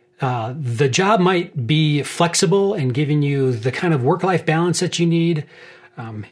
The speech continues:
it might be the for now job, and maybe there's a later job, but this is just a stepping stone towards. Remind yourself of why you work there,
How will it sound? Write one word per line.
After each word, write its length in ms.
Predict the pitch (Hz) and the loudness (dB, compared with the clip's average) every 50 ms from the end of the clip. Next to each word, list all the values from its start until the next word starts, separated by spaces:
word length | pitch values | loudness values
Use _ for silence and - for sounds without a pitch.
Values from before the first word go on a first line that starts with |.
| _ | _
it 120 | - 208 220 | 2 2 4
might 300 | 180 185 220 226 202 160 | 4 4 2 2 2 0
be 400 | 170 190 185 185 185 190 190 - - - _ | 2 2 2 2 2 2 2 0 -2 -8 _
the 360 | - 131 120 151 156 147 135 - | -6 -2 0 2 2 2 0 -4
for 200 | - - 147 135 | -2 -2 0 0
now 220 | 143 160 180 202 | 2 2 2 2
job, 460 | 160 190 202 196 202 208 208 185 170 - - _ _ _ | 4 4 4 4 2 2 0 -2 -6 -12 -16 _ _ _
and 160 | - 151 139 143 | -2 0 0 2
maybe 240 | 151 160 156 165 | 2 2 2 4
there's 320 | 156 160 156 151 147 139 127 | 4 4 4 4 2 2 0
a 300 | 139 135 131 123 120 117 117 | 0 -2 -2 -4 -4 -4 0
later 300 | 127 147 160 180 196 185 | 2 2 4 4 4 4
job, 300 | 151 196 196 202 196 151 | 4 2 2 2 0 0
but 80 | 135 | 0
this 120 | 139 147 139 | 0 -2 -2
is 120 | 135 135 | -2 -2
just 160 | 165 160 - | -2 -2 -2
a 20 | 117 | -4
stepping 400 | - - 170 170 165 202 185 165 | -2 0 0 0 2 2 0 0
stone 300 | - - 180 180 175 - | 0 0 0 0 0 0
towards. 560 | - 185 180 180 185 185 170 160 - - - - - _ - - - - - - | -2 -2 -2 -2 -2 -2 -4 -4 -6 -8 -10 -16 -20 _ -20 -20 -20 -20 -14 -2
Remind 340 | - 170 196 240 262 311 359 | 2 2 4 4 4 2 2
yourself 400 | 285 - - - 190 180 175 160 | 2 2 2 2 0 0 0 2
of 160 | 165 147 117 | 0 0 0
why 220 | 117 113 135 135 147 | 0 2 2 2 4
you 160 | 143 135 131 | 2 2 0
work 240 | 117 117 104 - - | -2 -4 -6 -8 -12
there, 240 | - - - - | -16 -16 -16 -20